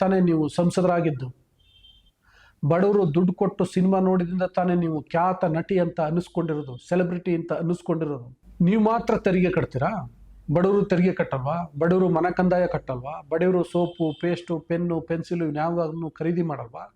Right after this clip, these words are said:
ಅದಕ್ಕೆಲ್ಲ ಟ್ಯಾಕ್ಸ್ ಇಲ್ವಾ? ನೀವು ಜಾಸ್ತಿ ಬಳಸ್ಬೋದು, ಜಾಸ್ತಿ ಟ-, ಟ್ಯಾಕ್ಸ್ ಕಟ್ಬೋದು. ಬಡವರು ಕಮ್ಮಿ ಬಳಸ್ತಾರೆ, ಕಮ್ಮಿ ಟ್ಯಾಕ್ಸ್ ಕಟ್ತಾರೆ. ಇಷ್ಟೇ ವ್ಯತ್ಯಾಸ. ಅವರು ಟ್ಯಾಕ್ಸ್ ಕಟ್ಟಲ್ಲ ಅನ್ನುವಂಥ ನಿಮ್ಮ ಮನಸ್ಥಿತಿಯನ್ನ ದಯವಿಟ್ಟು ಬದಲಾಯಿಸ್ಕೊಳ್ಳಿ.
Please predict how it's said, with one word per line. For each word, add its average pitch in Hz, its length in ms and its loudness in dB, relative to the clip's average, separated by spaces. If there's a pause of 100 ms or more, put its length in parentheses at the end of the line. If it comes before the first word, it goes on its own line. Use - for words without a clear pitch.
(400)
ಅದಕ್ಕೆಲ್ಲ 170 360 0
ಟ್ಯಾಕ್ಸ್ 170 440 -6
ಇಲ್ವಾ? 135 280 -10 (960)
ನೀವು 160 160 -2
ಜಾಸ್ತಿ 185 360 -2
ಬಳಸ್ಬೋದು, 180 500 -2
ಜಾಸ್ತಿ 196 340 -4
ಟ-, 160 440 -10
ಟ್ಯಾಕ್ಸ್ 175 240 -4
ಕಟ್ಬೋದು. 131 480 -10 (640)
ಬಡವರು 208 360 0
ಕಮ್ಮಿ 214 220 0
ಬಳಸ್ತಾರೆ, 190 640 -6 (160)
ಕಮ್ಮಿ 262 260 2
ಟ್ಯಾಕ್ಸ್ 202 300 -4
ಕಟ್ತಾರೆ. 143 340 -8
ಇಷ್ಟೇ - 320 -2
ವ್ಯತ್ಯಾಸ. 175 480 -2 (500)
ಅವರು 170 200 0
ಟ್ಯಾಕ್ಸ್ 180 420 -4
ಕಟ್ಟಲ್ಲ 180 440 -2
ಅನ್ನುವಂಥ 175 460 -4 (840)
ನಿಮ್ಮ 151 200 -6
ಮನಸ್ಥಿತಿಯನ್ನ 180 760 -4
ದಯವಿಟ್ಟು 180 520 -6
ಬದಲಾಯಿಸ್ಕೊಳ್ಳಿ. 160 1000 -6